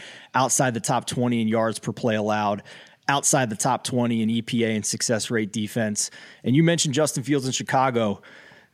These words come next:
the last two weeks, and they did it against Bill Belichick and the Dallas defense, which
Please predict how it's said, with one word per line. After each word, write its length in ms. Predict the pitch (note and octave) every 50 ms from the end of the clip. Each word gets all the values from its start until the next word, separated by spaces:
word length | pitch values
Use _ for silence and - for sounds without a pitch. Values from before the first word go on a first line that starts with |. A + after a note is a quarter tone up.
| _ - -
the 80 | - B2+
last 280 | B2+ C#3 C#3 C3+ - -
two 140 | - C#3 A#2+
weeks, 400 | A#2+ C#3 C3 A2+ - - - - -
and 100 | C#3+ C3+
they 80 | C3+ C3
did 200 | A2 - D3+ D#3+
it 80 | F3
against 320 | E3 C3 D#3 C#3+ A2+ G2 G2+
Bill 160 | C3+ C#3+ C#3+
Belichick 640 | A#2+ C3 C3 C#3 D3+ - - E3+ E3 E3+ E3 - - - _ _ _ _
and 80 | - C3+
the 80 | C#3 A#2+
Dallas 400 | G2+ C#3 C3 C#3 C#3 C3 G#2 A2
defense, 600 | G2+ B2 A#2 - - A2 F2 E2 - - - - - - _ _ -
which 460 | C3 C3 B2 A2+ - - - - -